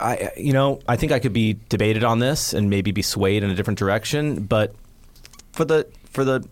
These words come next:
enjoyment of the s-, watching the sport and the longevity of it and trying to not get the costs out of control, um,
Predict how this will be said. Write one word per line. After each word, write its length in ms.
enjoyment 480
of 60
the 60
s-, 200
watching 580
the 60
sport 420
and 80
the 80
longevity 600
of 160
it 160
and 200
trying 180
to 60
not 180
get 100
the 80
costs 440
out 140
of 60
control, 500
um, 540